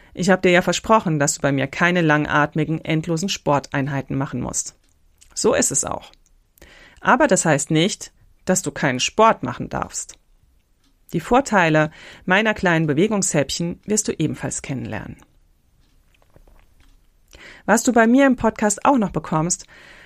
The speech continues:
sind Erfahrungsberichte einer schon etwas <laughs> über vierzigjährigen mit einer fünfköpfigen Familie,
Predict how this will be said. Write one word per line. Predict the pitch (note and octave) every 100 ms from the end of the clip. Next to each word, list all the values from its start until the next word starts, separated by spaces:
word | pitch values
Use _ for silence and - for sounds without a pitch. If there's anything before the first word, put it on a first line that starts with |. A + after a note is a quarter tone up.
| - -
sind | A3 A3+
Erfahrungsberichte | A#3 C4 C#4+ C#4 - G#3 G3+ G3+ - F#3+ F#3+ -
einer | F3 E3+
schon | F3+ F3 D#3+ - _ _
etwas | G#3 A3 - D3 - - - -
<laughs> | - _ -
über | G#3+ F#3+
vierzigjährigen | F#3 F3+ - E3 - D3+ C#3+ C3+ D3 D3 _
mit | E3 D#3+
einer | D3+ D3
fünfköpfigen | D#3 G3 F#3+ - E3 D#3 D#3
Familie, | D#3+ D#3 D#3+ C#3+ C#3